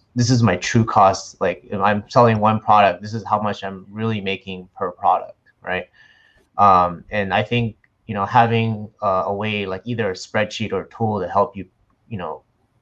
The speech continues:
break down that cost and, you know, integrate it into your total business is, is something that, um, sellers are, you know, not really doing.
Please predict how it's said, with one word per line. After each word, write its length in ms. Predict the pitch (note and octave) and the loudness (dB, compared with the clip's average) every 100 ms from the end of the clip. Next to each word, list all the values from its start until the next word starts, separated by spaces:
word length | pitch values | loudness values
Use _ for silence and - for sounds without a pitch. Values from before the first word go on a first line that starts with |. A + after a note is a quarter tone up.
| _ - | _ 0
break 180 | A#2 - | 0 2
down 220 | G2+ G2+ | 0 2
that 160 | F2+ - | -2 0
cost 400 | G#2+ G2 - F2+ | 4 4 2 -8
and, 140 | E2+ | -14
you 100 | F2+ | -12
know, 260 | F2+ E2 - _ _ _ - | -10 -10 -12 _ _ _ -6
integrate 440 | A#2+ A#2 G#2 F#2 | -2 0 -2 -6
it 60 | F2+ | -6
into 560 | F#2 F#2 G#2+ F#2 F2+ - _ _ _ G#2 | -10 -8 -8 -6 -6 -10 _ _ _ -12
your 100 | - | -4
total 540 | A#2 A2+ G#2 F2 - | 2 4 4 0 0
business 460 | A#2+ A#2 F#2+ F2+ - | 0 2 -2 -4 -10
is, 240 | F#2 - | -14 -14
is 160 | F#2 F2+ | -14 -10
something 320 | G2 F#2+ F#2 | -10 -8 -4
that, 280 | F2+ D#2+ E2 | -2 -2 -4
um, 200 | E2+ - | -10 -12
sellers 380 | - F#2 F2 F2 | -4 -4 -2 -6
are, 300 | F2 D#2+ - _ _ _ _ _ | -8 -8 -12 _ _ _ _ _
you 80 | F#2 | -6
know, 80 | F2 | 0
not 200 | F#2+ F#2 | 2 2
really 240 | F#2+ E2+ | -2 -6
doing. 420 | F2 F#2 F2 F#2 | -4 -4 -4 -10